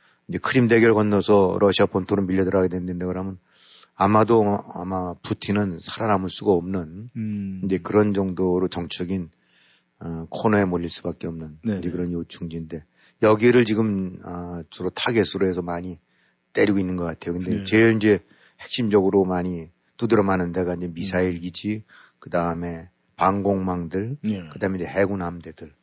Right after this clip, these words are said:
Speaker 2: 음.
Speaker 1: 뭐 상륙함도 하나 날라갔고 잠수함도 날라갔고 또 지금 지난 주말 사이에는 그 해군 함대,
Speaker 2: 네.
Speaker 1: 예, 거기를 아마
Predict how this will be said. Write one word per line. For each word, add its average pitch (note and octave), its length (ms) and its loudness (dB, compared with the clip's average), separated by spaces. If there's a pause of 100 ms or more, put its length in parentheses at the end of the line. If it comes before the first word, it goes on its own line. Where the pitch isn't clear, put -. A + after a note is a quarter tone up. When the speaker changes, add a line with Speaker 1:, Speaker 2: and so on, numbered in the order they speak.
(120)
Speaker 2:
음. F#2 540 -8
Speaker 1:
뭐 F2 200 -6
상륙함도 F2+ 1120 -4
하나 F#2 260 -4
날라갔고 F2+ 960 -2
잠수함도 F2+ 580 -2
날라갔고 E2+ 800 -6 (600)
또 F2+ 560 4
지금 F2+ 240 -6
지난 F#2 260 -2
주말 F#2 340 -4
사이에는 F2+ 720 -2 (640)
그 F2 400 -10 (520)
해군 F#2 320 2
함대, F2 500 -2 (160)
Speaker 2:
네. F2 220 -6 (200)
Speaker 1:
예, E2+ 220 -8
거기를 F2+ 500 0
아마 F2 260 -4